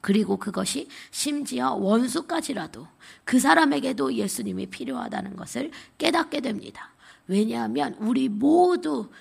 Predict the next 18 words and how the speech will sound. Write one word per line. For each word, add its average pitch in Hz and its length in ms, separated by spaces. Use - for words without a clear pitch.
죄 269 320
아래, 214 540
죄의 285 460
영향력 269 540
아래 220 500
있기 208 380
때문에 285 640
그렇습니다. - 760
오늘 330 440
그렇다면 240 680
나에게는 220 760
예수님을 285 640
향한 269 360
그 285 200
가난한 269 560
심령이 254 580
있는가? 240 640
없다면 220 720